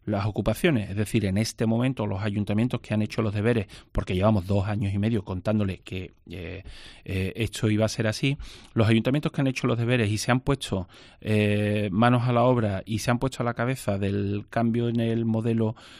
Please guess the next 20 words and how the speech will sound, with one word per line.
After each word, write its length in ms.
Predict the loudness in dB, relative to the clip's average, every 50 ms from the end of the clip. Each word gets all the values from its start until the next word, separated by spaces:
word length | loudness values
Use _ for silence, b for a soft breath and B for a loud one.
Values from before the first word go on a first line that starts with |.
| B B B
eh, 160 | 2 2 2
formativo 640 | 2 2 2 4 4 2 4 4 2 2 2 0 -2 -2
y 260 | 2 4 4 4 4 0 -2
van 360 | -2 4 4 4 6 6 4
a 80 | 4 2
esas 260 | 2 0 -2 -2 -2
ocupaciones 600 | -2 -2 -2 -2 -2 -2 0 2 2 2 2 0 -4
que 160 | -2 0 0 2
realmente 640 | 2 2 2 2 2 2 2 2 0 0 0 -2
demanda 260 | 0 0 0 0 0 0
el 60 | 0
mercado, 400 | 0 -2 -2 -2 -2 -2 -2 -2
porque 220 | -6 -8 -8 -6
si 100 | -6 -4
el 100 | -4 -2
men-, 200 | -2 -4 -4 -6 -6
el 160 | -6 -4 -2
mercado 360 | -2 -2 -4 -2 0 0 0
demanda 300 | 2 0 0 0 0 -2
astronautas 600 | -2 -4 -4 -2 0 2 2 0 0 0 -4 -4